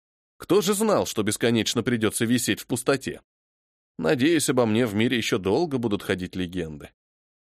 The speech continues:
Не каждому убийце выпадает случай отправиться в чертоги смерти трёх императоров-магов.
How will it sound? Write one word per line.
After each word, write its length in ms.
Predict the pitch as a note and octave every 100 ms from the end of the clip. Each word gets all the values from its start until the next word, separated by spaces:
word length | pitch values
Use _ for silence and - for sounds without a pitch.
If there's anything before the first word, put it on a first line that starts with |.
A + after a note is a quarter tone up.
| -
Не 140 | G#2
каждому 500 | C#3+ A#3 A3+ B3 B3
убийце 420 | A3+ A#3+ C4+ -
выпадает 460 | D3+ C3+ A2+ G#2+ G2
случай 460 | - C3 - B2 F#2
отправиться 640 | G2 - A2+ A#2+ G#2+ A#2
в 40 |
чертоги 460 | - G2+ - A2 G2
смерти 560 | - G2 A2+ C#3+ - A#2
трёх 320 | F#2 A#2 A#2
императоров-магов. 1200 | G2+ G2 G2 G2 F#2+ - F2 F#2+ G2 D#2+ -